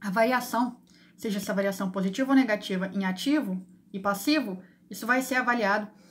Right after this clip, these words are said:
é, a valor justo. Quando, quando for avaliado, tiver uma variação a valor justo, isso vai ser, é, ajuste de avaliação patrimonial.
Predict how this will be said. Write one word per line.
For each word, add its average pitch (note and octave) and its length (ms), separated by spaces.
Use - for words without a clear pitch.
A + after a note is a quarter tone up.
é, F#3+ 500
a G3+ 100
valor F#3+ 280
justo. C4+ 420
Quando, G#3 280
quando A3 160
for A3+ 100
avaliado, G3 560
tiver F#3+ 180
uma G3+ 120
variação G3 340
a - 0
valor F#3+ 160
justo, G#3+ 220
isso A3+ 100
vai A3+ 100
ser, A3 320
é, G3 380
ajuste G#3 280
de C4 60
avaliação A#3+ 540
patrimonial. C4 720